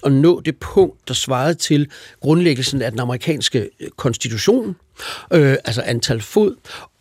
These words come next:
og stå sammen med og række ligesom frihedsgudinden, for at fortælle om landet, der består af kulturer fra hele verden. Så de er ikke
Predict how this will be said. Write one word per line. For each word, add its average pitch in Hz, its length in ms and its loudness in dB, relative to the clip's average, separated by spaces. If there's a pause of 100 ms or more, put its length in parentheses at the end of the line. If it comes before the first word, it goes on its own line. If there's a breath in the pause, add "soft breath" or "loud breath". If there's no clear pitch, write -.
(180)
og 180 300 4
stå - 360 2
sammen 143 440 0
med 147 300 4
og 107 220 -4
række 156 420 0
ligesom 139 580 0
frihedsgudinden, 120 920 0 (640 loud breath)
for 185 120 6
at 151 60 0
fortælle 170 560 2
om 135 200 0
landet, 151 360 -2
der 139 80 -4
består 135 480 -2
af 127 80 -6
kulturer 131 460 -6
fra 117 140 -8
hele 120 260 -2
verden. 117 320 -4 (320 loud breath)
Så 151 180 2 (220)
de 170 180 4
er 175 100 6
ikke 226 200 4